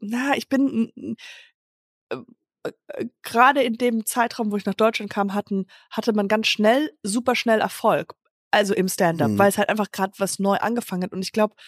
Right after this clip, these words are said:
Speaker 1: ähm, das ist nicht so gut, wenn man so, so zu schnell, also Erfolg in Anführungsstrichen, aber wenn man zu schnell so f-,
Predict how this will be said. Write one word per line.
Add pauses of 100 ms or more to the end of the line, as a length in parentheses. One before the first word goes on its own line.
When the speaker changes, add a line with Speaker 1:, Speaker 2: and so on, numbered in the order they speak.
(400)
Speaker 1:
ähm, (160)
das
ist
nicht
so
gut,
wenn
man (240)
so, (140)
so
zu
schnell,
also
Erfolg
in
Anführungsstrichen,
aber
wenn
man
zu
schnell
so
f-,